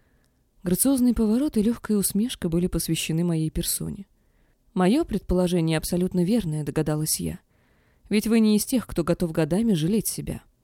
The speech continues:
«Именно, догадливая моя». Откровенно говоря, с этого момента меня заинтересовала его история.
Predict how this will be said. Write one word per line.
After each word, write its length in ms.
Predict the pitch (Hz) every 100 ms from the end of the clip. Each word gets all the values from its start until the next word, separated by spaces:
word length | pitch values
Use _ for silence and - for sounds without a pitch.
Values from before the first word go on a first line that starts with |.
| _ _ _ _ _ _
«Именно, 460 | - 277 349 311 262
догадливая 580 | 214 175 156 151 147 151
моя». 360 | 151 156 147 - _ _ _ _ _ _ _
Откровенно 540 | 240 - 302 285 277
говоря, 340 | 254 254 233 269
с 120 | -
этого 240 | 247 226
момента 480 | 226 220 208 262 -
меня 260 | 240 214 220
заинтересовала 720 | 247 254 285 - 302 196 190
его 240 | 214 180 196
история. 540 | 202 - 151 160